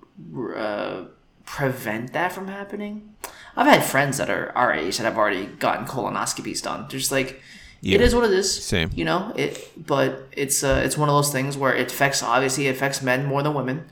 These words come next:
Speaker 1: And, uh, you don't wanna get the terrible news that you have some sort of ridiculously terrible thing with your colon when all you would have done, all you could have done early was just get it checked out. So I'm, I'm sort of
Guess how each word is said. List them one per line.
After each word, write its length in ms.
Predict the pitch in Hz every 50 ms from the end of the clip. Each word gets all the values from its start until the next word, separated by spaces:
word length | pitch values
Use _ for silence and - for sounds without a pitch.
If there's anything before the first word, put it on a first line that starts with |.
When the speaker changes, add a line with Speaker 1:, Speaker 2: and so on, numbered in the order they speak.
| - - - - - - - - _ _ -
Speaker 1:
And, 460 | - 117 120 117 117 117 117 113 110
uh, 220 | 113 110 113 107 113
you 140 | 120 131 131
don't 220 | 139 139 143 135
wanna 340 | 131 120 117 117 110 107 110
get 240 | 110 - 139 127 131
the 60 | -
terrible 420 | - - 131 127 123 120 117 107 113
news 260 | 123 135 156 143 -
that 80 | 98 78
you 100 | 85 120
have 240 | 113 95 101 107 -
some 200 | - 113 98 131
sort 160 | - 127 107
of 180 | 107 98 - 107
ridiculously 760 | 107 - - - 123 117 113 113 107 110 110 - 107 104 98 92
terrible 400 | - 135 127 117 117 117 104 101
thing 220 | - - 127 127 120
with 100 | 104 -
your 80 | 95 -
colon 560 | - - 139 151 139 98 67 87 135 147 - - - - - - _ -
when 480 | - 113 101 95 90 87 82 71 - -
all 180 | - 110 107 101
you 260 | 101 85 76 87 104 110
would 120 | 113 104
have 120 | 98 87 -
done, 440 | - 113 127 135 127 110 117 135 - - - _ _ _ _ _ _ _ _ _ _ _ _ _ _ _ _ _ _ _ _ -
all 80 | 131 113
you 80 | 101
could 120 | - - 139
have 100 | 156 147
done 180 | 131 95 -
early 220 | 87 104 101 87 78
was 120 | 73 -
just 140 | - - -
get 100 | 117 104
it 80 | 113 -
checked 240 | - - - -
out. 180 | 196 - - -
So 200 | - 76 65 -
I'm, 160 | - - - -
I'm 100 | 127 127
sort 140 | - 175
of 160 | 151 127 -